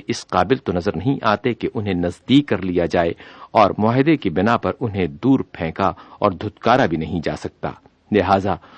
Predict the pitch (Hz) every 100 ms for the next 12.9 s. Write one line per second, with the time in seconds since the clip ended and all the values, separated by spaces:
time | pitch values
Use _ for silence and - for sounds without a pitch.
0 | - 147 151 147 131 139 151 98 104 127
1 | 165 - - 113 - 92 - - - 120
2 | - 113 - - 113 120 120 123 - -
3 | - - - - 135 202 - 127 151 151
4 | 113 123 110 - 98 - - 127 - 92
5 | - 90 107 104 113 104 87 - - -
6 | 101 - - 120 135 - 90 101 90 _
7 | - - - 104 85 98 104 101 80 107
8 | - - 107 98 85 80 98 139 135 98
9 | - 98 82 - _ - 117 - 202 180
10 | 180 123 117 113 160 123 92 - 117 104
11 | 98 107 98 107 151 - 113 95 80 107
12 | 139 131 104 - - 107 131 120 98